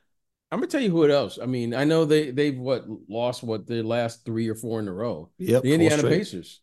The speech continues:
Speaker 1: Yeah, the Indiana Pacers would be a bad, I, I think, I don't think that's a, seventh, sixth, seventh, and eighth seeds this year, I think are gonna be pretty decent.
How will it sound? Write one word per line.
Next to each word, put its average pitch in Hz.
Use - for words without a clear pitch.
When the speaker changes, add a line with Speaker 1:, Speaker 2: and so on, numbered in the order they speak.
Speaker 1:
Yeah, 175
the 117
Indiana 160
Pacers 143
would 127
be 127
a 110
bad, 107
I, 170
I 233
think, 269
I 233
don't 392
think 226
that's 180
a, 170
seventh, 277
sixth, -
seventh, 220
and 175
eighth 175
seeds 165
this 170
year, 185
I 147
think 143
are 127
gonna 117
be 107
pretty 104
decent. 92